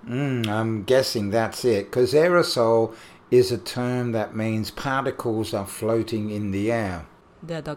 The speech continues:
Speaker 2: carry either virus or other stuff.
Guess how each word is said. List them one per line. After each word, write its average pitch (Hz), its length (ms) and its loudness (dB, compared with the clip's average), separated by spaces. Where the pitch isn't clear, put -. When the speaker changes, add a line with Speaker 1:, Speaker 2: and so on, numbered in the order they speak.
Speaker 2:
carry 160 460 -4
either 151 420 -6
virus 143 680 -6
or 139 100 -8
other 131 500 -6
stuff. - 600 -8